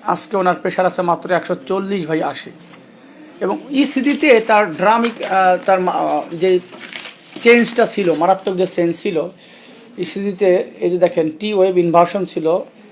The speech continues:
এটা ভি ফোরে ইনভার্সন ছিল, আহ, ভি ফাইভে ছিল, ভি সিক্সে ছিল এবং ইসিজিতে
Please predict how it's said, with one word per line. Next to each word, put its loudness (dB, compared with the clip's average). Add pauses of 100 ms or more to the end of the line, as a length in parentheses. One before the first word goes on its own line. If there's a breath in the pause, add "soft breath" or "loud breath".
(220 loud breath)
এটা -2
ভি 0
ফোরে 0 (160)
ইনভার্সন 2
ছিল, -2 (720 loud breath)
আহ, -4
ভি 0
ফাইভে 2
ছিল, -4
ভি -2
সিক্সে -6
ছিল -10 (280)
এবং -4 (160)
ইসিজিতে -2